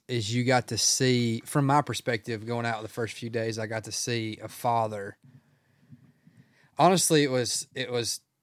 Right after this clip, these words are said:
you, you Bray, Bray boys are just top of the line guys. I mean, your, your character, you're just great people, and, and you have wonderful parents that brought you up. And you can see, I mean, here's this man going to Colorado, like, didn't have a tag or anything,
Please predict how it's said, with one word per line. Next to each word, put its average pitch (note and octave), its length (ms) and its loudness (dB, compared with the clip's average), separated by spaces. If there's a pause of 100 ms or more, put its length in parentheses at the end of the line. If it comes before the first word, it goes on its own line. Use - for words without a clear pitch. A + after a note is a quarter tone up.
(240)
you, C#3 300 -2
you C#3+ 160 0
Bray, D3 300 4
Bray C3 500 0
boys A2 380 -2
are A2 180 -6
just A2 360 -8
top E3 220 4
of - 40 -16
the B2+ 60 -2
line A2 440 -2 (280)
guys. G#2 560 -4
I A#2+ 100 0
mean, C3 140 4
your, B2 220 2
your A#2+ 220 -2
character, C#3 440 2
you're B2+ 200 0
just C#3 160 -4
great B2+ 260 2
people, A#2 460 0
and, A#2 340 0
and A#2 120 -2
you A#2+ 100 0
have B2 160 4
wonderful B2 380 -2
parents A2+ 680 0
that A2 200 -2
brought A2 300 0
you B2 120 2
up. A#2 120 -2
And C3 100 0
you D#3 80 2
can D#3+ 140 0
see, D#3 460 2
I - 20 -6
mean, C#3 140 0
here's E3 180 2
this E3 200 0
man C3 360 0
going B2 220 0
to A2 60 -6
Colorado, G#2+ 680 -4 (1160)
like, B2 200 -4
didn't A#2+ 280 -2
have D#3+ 100 4
a D#3+ 60 -2
tag G#2 360 -4
or G#2+ 60 -8
anything, G2+ 480 -10